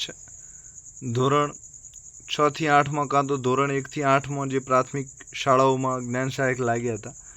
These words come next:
એમનો કરાર એકત્રીસ જુલાઈ બે હજાર ચોવીસના રોજ પૂર્ણ થતો હતો. તો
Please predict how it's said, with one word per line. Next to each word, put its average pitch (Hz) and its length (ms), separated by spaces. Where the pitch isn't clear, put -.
એમનો 143 260
કરાર 139 300
એકત્રીસ 139 480
જુલાઈ 135 240
બે 135 180
હજાર 135 160
ચોવીસના 131 560
રોજ 131 120
પૂર્ણ 139 260
થતો 110 380
હતો. 107 180
તો 156 380